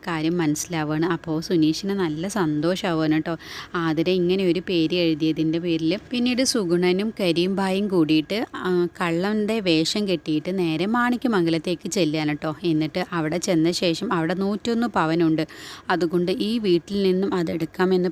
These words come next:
പറയുമ്പോൾ കരീംബായി പറയും, "ഞാനൊരു ഗുണ്ടയാണ്, ഞാൻ കള്ളനല്ല, അതുകൊണ്ട് അതൊരു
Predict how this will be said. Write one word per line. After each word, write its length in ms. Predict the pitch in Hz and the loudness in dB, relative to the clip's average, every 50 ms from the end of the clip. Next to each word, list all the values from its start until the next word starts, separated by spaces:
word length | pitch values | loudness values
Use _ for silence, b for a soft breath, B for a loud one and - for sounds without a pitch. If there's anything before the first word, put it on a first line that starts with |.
| - | 0
പറയുമ്പോൾ 340 | 185 170 160 156 160 202 - - | 0 2 2 2 0 -2 -2 -2
കരീംബായി 480 | 240 226 240 240 233 220 220 208 220 226 214 196 | 0 0 2 0 0 0 0 0 0 0 0 0
പറയും, 200 | 175 180 185 180 175 | 0 0 2 2 2
"ഞാനൊരു 360 | 165 160 170 190 208 202 220 180 170 | 2 2 0 0 0 -2 -4 -2 0
ഗുണ്ടയാണ്, 500 | 180 180 175 185 185 220 214 185 165 156 156 156 - B B B B B B 185 | 0 0 0 2 0 0 2 2 2 2 2 0 -2 B B B B B B 0
ഞാൻ 120 | 185 175 202 190 - 220 | 0 0 0 -2 -2 -2
കള്ളനല്ല, 540 | 180 160 156 175 202 214 208 180 165 165 165 165 | 0 2 2 2 2 2 2 4 4 4 2 0
അതുകൊണ്ട് 340 | 160 160 170 165 175 175 175 190 - 185 | 0 0 2 2 2 2 2 -2 -2 -4
അതൊരു 260 | 175 170 202 220 | -4 -2 -4 -2